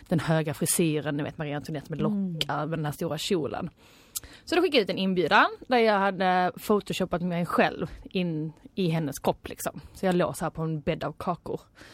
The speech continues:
Speaker 1: Och så hette, och i den här filmen så finns det ju ett citat där hon säger om liksom alla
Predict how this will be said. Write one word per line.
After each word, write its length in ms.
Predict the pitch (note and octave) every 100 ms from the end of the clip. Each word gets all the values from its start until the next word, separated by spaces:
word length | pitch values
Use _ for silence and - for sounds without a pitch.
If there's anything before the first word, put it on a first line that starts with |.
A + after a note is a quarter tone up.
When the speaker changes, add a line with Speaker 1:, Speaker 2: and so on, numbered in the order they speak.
| - - -
Speaker 1:
Och 140 | A#3 G3+
så 60 |
hette, 560 | G3+ C#4 - F#3+ F3 D#3+ -
och 120 | C#3+
i 240 | G#3+ G3
den 280 | F#3 G3+ A3
här 100 | G#3+
filmen 380 | - F3+ D#3 E3+
så 120 | F3+
finns 260 | F3+ E3+ -
det 100 | E3
ju 60 |
ett 220 | - E3
citat 640 | - G3+ A#3 - - - - _ _ - _ _ _ -
där 100 | F#3
hon 220 | F#3+ F3
säger 460 | - F3+ E3 E3 F#3+
om 280 | F3 E3
liksom 300 | E3 D#3+ F3+
alla 180 | E3+ D#3